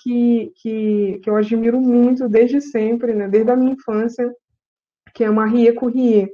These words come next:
que é uma pessoa que, que pra mim é, eu fico até emocionada, sabe? Essa his-, é uma história maravilhosa, incrível. Ela, né, te-, é, desvendou várias barreiras, inclusive, assim,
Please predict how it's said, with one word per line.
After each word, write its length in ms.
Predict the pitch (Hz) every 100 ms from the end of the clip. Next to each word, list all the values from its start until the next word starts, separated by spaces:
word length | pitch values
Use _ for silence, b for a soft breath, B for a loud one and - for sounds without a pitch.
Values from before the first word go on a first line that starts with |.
| - _ _ _ _ _
que 100 | 214
é 40 |
uma 180 | 208 208
pessoa 400 | 226 220 240 220
que, 800 | 220 233 233 226 220 208 185 - -
que 160 | 214 - -
pra 160 | 226
mim 280 | 226 226 240
é, 580 | 226 202 202 202 190 180 - _ _ _ _ _
eu 100 | 202
fico 240 | 208 240 240
até 140 | 240
emocionada, 800 | 247 285 285 311 277 240 220 214
sabe? 260 | 226 214 214
Essa 180 | 220
his-, 140 | 214 -
é 40 | 214
uma 160 | 220
história 460 | 226 - 233 233 226 -
maravilhosa, 840 | 202 214 220 240 262 226 226 226
incrível. 500 | 254 254 220 233 226
Ela, 240 | 214 208 208
né, 180 | 202 208
te-, 220 | 214 220 208
é, 440 | 202 196 190 139 _ _ _
desvendou 460 | 208 214 240 226 226
várias 280 | 214 269
barreiras, 600 | 247 262 226 220 226 220
inclusive, 400 | 226 226 233 233
assim, 340 | 247 247 226